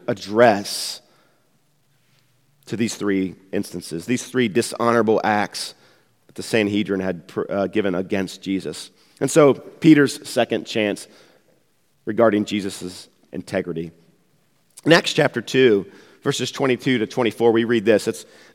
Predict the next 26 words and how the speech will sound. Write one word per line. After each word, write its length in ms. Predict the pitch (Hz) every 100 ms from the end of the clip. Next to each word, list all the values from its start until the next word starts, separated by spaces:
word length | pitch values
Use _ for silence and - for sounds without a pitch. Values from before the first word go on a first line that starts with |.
| _ _ _
it's 120 | -
the 100 | 127
day 180 | 113 139
of 120 | 123
Pentecost. 500 | 151 147 - 62 - _ -
<clears throat> 1600 | 220 202 147 98 - _ _ _ _ _ _ _ _ - - -
Peter 300 | 139 120 98
stands 500 | - 135 139 139 120
up 320 | 135 143 - - - _ _ _ _ _ _ _
many 240 | 120 139
are 80 | 127
gathered 460 | 101 113 123 135 127
around. 640 | 127 123 123 127 135 135 -
The 40 | -
Spirit 400 | - - 131 131
has 160 | 127
descended 600 | - 113 - 139 139 139 131
on 140 | 131
the 80 | 117
church. 600 | - - 135 151 - - _ _ _ _
Really, 300 | 90 131 117
it's 120 | 104
born 340 | - 120 123 123
in 100 | 113
that 160 | 110
moment. 640 | 104 113 127 131 139 -